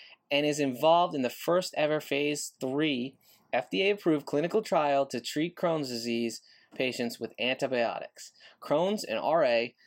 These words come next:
share the same genetic predispositions, and both are often treated using the same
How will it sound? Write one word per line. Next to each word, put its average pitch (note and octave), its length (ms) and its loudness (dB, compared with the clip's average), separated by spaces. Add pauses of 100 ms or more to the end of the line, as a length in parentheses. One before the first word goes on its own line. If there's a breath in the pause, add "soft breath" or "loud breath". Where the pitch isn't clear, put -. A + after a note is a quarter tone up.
(280 soft breath)
share C3 280 2
the A#2 120 -2
same C#3+ 320 -2
genetic D3+ 460 0 (180)
predispositions, C3 1080 -2
and A2 220 -6
both E3 360 2
are - 200 -2
often D3 440 0
treated B2+ 480 -4
using G#2+ 300 -4
the G#2 80 -8
same B2+ 600 -2